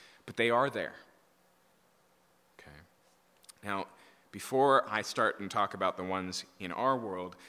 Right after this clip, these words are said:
let me just give you one other illustration. When Israel moves into the land that God has promised them,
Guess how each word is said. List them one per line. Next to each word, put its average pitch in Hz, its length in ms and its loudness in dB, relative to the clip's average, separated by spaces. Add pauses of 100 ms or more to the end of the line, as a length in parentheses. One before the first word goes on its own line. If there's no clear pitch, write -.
(120)
let 120 120 -6
me 156 60 -8
just 156 220 -6
give 131 120 -4
you 120 100 -4
one 110 160 -2
other 104 240 -2
illustration. 82 640 -8
When 92 160 -6
Israel 170 420 -2
moves 127 380 -2
into 110 280 -6
the 92 120 -8
land 92 360 -6
that 90 120 -10
God 82 220 -6
has 80 120 -12
promised 78 480 -10
them, 62 140 -20